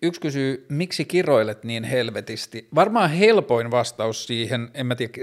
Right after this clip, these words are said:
kiroilenko mä helvetisti, kiroilenko mä edes vitusti, mut mä kiroilen jonkun verran.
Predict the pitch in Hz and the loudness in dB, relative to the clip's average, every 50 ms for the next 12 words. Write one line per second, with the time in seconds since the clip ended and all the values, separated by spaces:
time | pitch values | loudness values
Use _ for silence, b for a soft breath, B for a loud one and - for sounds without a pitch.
0 | 127 123 139 127 123 120 107 113 120 123 - 127 123 127 131 123 123 123 143 143 | -6 -6 -4 -2 -2 -2 -2 -2 -4 -6 -6 -6 -2 0 0 0 0 -2 -2 -4
1 | 147 139 - - - 143 - _ _ _ _ _ _ _ _ - 131 120 117 120 | -4 -6 -6 -6 -8 -10 -10 _ _ _ _ _ _ _ _ -4 -4 -2 -2 -2
2 | 117 117 117 117 120 - - 110 101 110 120 120 - - 120 120 117 117 123 120 | -2 -2 -2 -4 -6 -10 -8 -8 -6 -4 -6 -6 -6 -8 -8 -8 -8 -8 -10 -14
3 | - - - - - - 107 - 110 110 113 131 131 120 113 101 98 101 104 107 | -16 -16 -16 -16 -16 -16 -16 -16 -14 -8 -6 -6 -6 -4 -6 -8 -8 -10 -10 -10
4 | 107 113 123 123 135 139 135 147 156 | -10 -10 -6 -4 -4 -2 -2 -2 -4